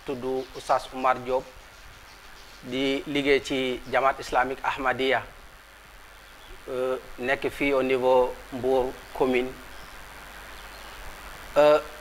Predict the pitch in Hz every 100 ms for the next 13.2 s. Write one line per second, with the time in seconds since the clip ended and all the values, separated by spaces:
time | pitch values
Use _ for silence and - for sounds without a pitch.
0 | - - - - - 147 165 180 170 175
1 | 180 180 170 165 - 165 151 143 135 -
2 | - - - - - - - - 143 147
3 | 143 143 156 175 175 151 143 139 139 139
4 | 131 143 131 127 131 - - - - -
5 | - - - 127 139 - 147 131 131 139
6 | 123 - 123 - - - - - - -
7 | - - - - - - - - 113 135
8 | - 196 190 185 185 175 175 170 165 151
9 | 147 143 - - - - - - - -
10 | - 190 185 180 165 151 139 160 175 160
11 | 156 147 139 131 - - - - - -
12 | - - - - - 170 170 180 180 147
13 | 139 139